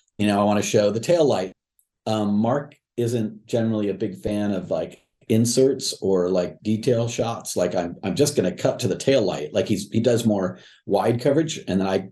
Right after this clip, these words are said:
get to pick through it and be where I wanna be when, but I can usually be anywhere 'cause he's got most of the things done in masters. So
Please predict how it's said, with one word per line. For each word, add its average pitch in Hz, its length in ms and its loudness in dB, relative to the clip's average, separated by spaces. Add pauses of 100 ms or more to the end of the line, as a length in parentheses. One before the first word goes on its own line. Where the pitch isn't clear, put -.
get 110 180 2
to 117 100 0
pick - 300 -6
through 104 120 2
it - 80 0
and 104 80 -6
be 101 100 0
where 98 100 2
I 101 40 0
wanna 95 220 -4
be 90 100 -6
when, 95 180 -2
but 101 100 0
I 90 80 -2
can 90 140 -8
usually 92 320 -4
be 87 220 -4
anywhere 101 360 -2
'cause - 140 -8
he's 107 120 -8
got 90 340 -2 (160)
most 101 260 -2
of 98 80 -4
the 98 60 -4
things 92 120 -4
done 95 200 -2
in 92 80 -2
masters. 117 480 -4 (260)
So 117 460 2